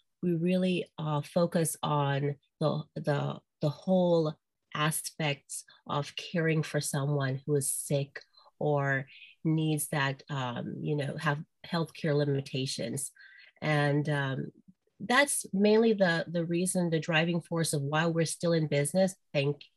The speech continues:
<laughs> somebody up there is looking at us and just, "We need you here."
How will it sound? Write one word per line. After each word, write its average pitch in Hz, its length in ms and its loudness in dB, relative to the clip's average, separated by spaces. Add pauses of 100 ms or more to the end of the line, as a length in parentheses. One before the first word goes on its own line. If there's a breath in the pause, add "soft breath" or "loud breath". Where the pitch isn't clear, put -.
(280)
<laughs> - 1500 -4
somebody 208 440 4
up 156 120 4
there 180 200 6
is 170 180 2
looking 180 320 2
at 175 160 4
us 175 240 2
and 151 180 4
just, 151 280 4
"We 277 340 8
need 294 240 10
you 277 160 2
here." 240 340 2